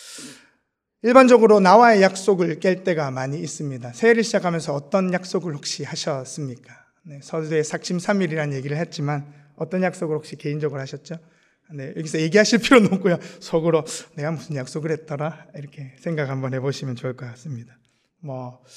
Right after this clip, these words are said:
건강을 위해서 운동, 때로는 "아, 내가 좀 더 지혜와 지식을 쌓기 위해서 이런 부분에 더 공부를 해봐야 되겠다"라는 부분들도 분명히 있으셨을 것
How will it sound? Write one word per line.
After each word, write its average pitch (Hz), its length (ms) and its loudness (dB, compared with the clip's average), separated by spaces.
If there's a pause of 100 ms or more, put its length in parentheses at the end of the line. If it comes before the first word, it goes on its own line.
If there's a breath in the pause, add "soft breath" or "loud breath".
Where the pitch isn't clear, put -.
(760 loud breath)
건강을 190 420 6
위해서 156 320 2
운동, 139 600 0 (1080)
때로는 196 480 2
"아, 147 140 -2
내가 151 200 2
좀 196 240 -2
더 202 120 4
지혜와 208 600 6
지식을 202 420 -4
쌓기 208 320 -4
위해서 180 400 -2 (280 loud breath)
이런 196 260 2
부분에 190 280 0
더 180 100 -4
공부를 165 440 -4
해봐야 170 300 0
되겠다"라는 147 800 -6
부분들도 165 440 -6
분명히 143 380 -8
있으셨을 170 640 -8
것 127 160 -12